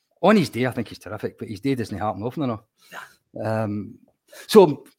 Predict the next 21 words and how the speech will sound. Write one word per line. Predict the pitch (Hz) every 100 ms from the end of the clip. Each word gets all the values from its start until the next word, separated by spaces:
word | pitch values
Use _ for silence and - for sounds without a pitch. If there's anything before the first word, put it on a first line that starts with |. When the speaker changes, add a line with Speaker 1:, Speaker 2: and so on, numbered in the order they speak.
| - - _ _ _ _ -
Speaker 1:
I've | 143
got | 190
four | - 233
wingers | 143 147 131
to | 127
pick | 135 -
from, | 127 113
basically. | 113 - 110 104 - _ _ _ _ _ - -
Um, | 110 101 101 101 - _ _ _ _ _ _ _ _ _ _
so | - 131
the, | 123 - -
the | 127
two | - 208
that | 147
aren't | 123 156
making | 156 151
the | 147
team, | - 123 95 _ _ _ 202 - _ _ _ _ _ _ _ -
Tommy | 160 151
McLean. | 113 123 135 143 - _ _ _ _ _ _ _ _ -
Speaker 2:
Right. | -